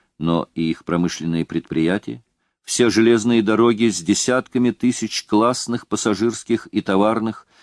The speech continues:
грузовых вагонов, паровозами, все речные пароходства с паровыми судами и баржами, оба военно-морских флота, Балтийский и Черноморский, с их дредноутами, крейсерами, миноносцами,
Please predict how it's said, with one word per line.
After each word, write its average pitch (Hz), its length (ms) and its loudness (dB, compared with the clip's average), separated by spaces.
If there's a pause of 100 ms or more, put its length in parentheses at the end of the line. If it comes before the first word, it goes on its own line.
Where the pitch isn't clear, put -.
(120)
грузовых 117 680 4
вагонов, 120 540 0 (280)
паровозами, 127 800 2 (340)
все - 220 0
речные 82 400 0
пароходства 87 720 0
с - 100 -6
паровыми 80 440 0
судами 80 580 -2
и 78 240 -8
баржами, 123 680 -2 (560)
оба 104 540 2
военно-морских 85 1040 0
флота, 92 580 0 (180)
Балтийский 71 840 -8
и - 100 -20
Черноморский, 90 880 -4 (200)
с - 180 -2
их - 420 2
дредноутами, 104 960 0 (260)
крейсерами, 117 760 2
миноносцами, 98 920 0